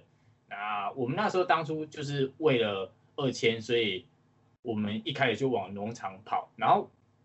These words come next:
就像我一开始提到，我们前一个礼拜，我，我刚去没多，我就把钱花得差不多了，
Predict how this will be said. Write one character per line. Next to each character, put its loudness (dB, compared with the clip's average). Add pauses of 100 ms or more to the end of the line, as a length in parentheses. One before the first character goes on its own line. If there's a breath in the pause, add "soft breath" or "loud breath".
就 0
像 6
我 6
一 -4
开 4
始 -6
提 -10
到， 4
我 -2
们 -6
前 2
一 -10
个 -2
礼 -2
拜， 2
我， -4
我 -4
刚 0
去 -2
没 0
多， -2
我 0
就 2
把 4
钱 -4
花 6
得 2
差 0
不 -6
多 -4
了， -12